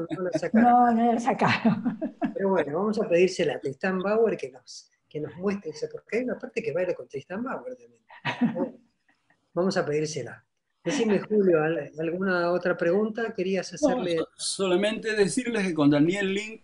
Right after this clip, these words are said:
Speaker 3: estamos conspirando para hacer unas jornadas transatlánticas en Buenos Aires,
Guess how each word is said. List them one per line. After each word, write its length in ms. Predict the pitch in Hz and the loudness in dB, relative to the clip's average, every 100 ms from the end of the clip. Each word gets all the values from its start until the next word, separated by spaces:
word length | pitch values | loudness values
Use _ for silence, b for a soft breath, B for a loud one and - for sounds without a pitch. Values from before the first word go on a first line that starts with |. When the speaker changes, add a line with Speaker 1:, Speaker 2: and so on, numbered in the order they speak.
| - | -10
Speaker 3:
estamos 400 | - 170 175 156 | 2 4 4 2
conspirando 720 | 151 139 - 143 160 170 170 | 2 0 4 6 6 4 0
para 180 | 151 131 | -2 -4
hacer 380 | 127 165 156 151 | -4 -2 2 4
unas 320 | 147 139 135 | 4 2 -6
jornadas 580 | 127 120 135 147 139 135 | -8 0 4 4 4 -2
transatlánticas 800 | 139 131 123 131 151 151 143 - | -6 -8 -4 0 2 2 0 -4
en 80 | 123 | -6
Buenos 340 | 120 127 - | -6 -8 -4
Aires, 460 | 143 147 190 - - | 0 0 -2 -10 -16